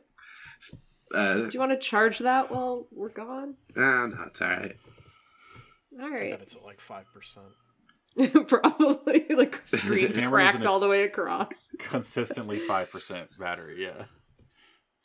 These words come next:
Speaker 1: Uh?
Speaker 2: It's a real fucked up battery that he's got for his phone there. <laughs>
Speaker 4: No, he just never leaves it plugged in for more than, like, five minutes.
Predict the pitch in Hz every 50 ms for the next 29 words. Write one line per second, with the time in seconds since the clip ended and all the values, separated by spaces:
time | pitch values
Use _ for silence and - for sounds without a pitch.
0 | _ _ _ - - - 117 123 139 151 - - _ 269 - - - 165 180 160
1 | 156 156 170 - - - 240 269 - - - 214 - - 214 208 233 277 269 185
2 | 160 151 151 151 160 175 175 - 156 147 - - 170 147 160 - - - 165 160
3 | 160 165 160 165 165 190 196 - - - - - - - - - - _ _ _
4 | _ _ _ _ _ _ _ _ _ _ _ _ _ - 156 151 143 131 135 -
5 | 151 139 127 127 123 120 110 - 113 - - 107 98 90 - - 98 - 90 90
6 | 90 85 87 87 85 85 - _ - 85 85 82 85 85 87 80 - - -